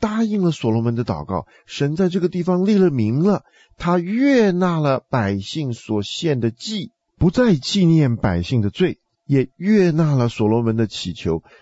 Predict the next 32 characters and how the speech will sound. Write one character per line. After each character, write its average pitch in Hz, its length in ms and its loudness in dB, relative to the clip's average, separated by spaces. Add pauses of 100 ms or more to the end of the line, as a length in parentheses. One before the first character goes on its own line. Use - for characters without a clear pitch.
(160)
将 175 220 0
来 131 220 -2 (180)
他 180 140 -2
的 185 80 2
百 123 260 0
姓 147 300 -6 (100)
无 190 240 2
论 240 260 2
被 170 220 2
掳 123 380 0
到 147 240 0
多 143 160 -2
么 175 160 2
远 110 320 0
的 123 80 -2
地 175 180 -4
方， 131 240 -2 (280)
只 107 140 -2
要 127 160 2
回 127 240 -2
头 139 240 0
向 151 280 -4
着 131 80 -4
这 202 200 -6
个 165 100 -2
殿 180 260 0
祷 73 180 -2
告， 98 220 -2 (340)
他 113 140 -2
就 113 180 0
垂 80 220 -2
听， 87 260 -4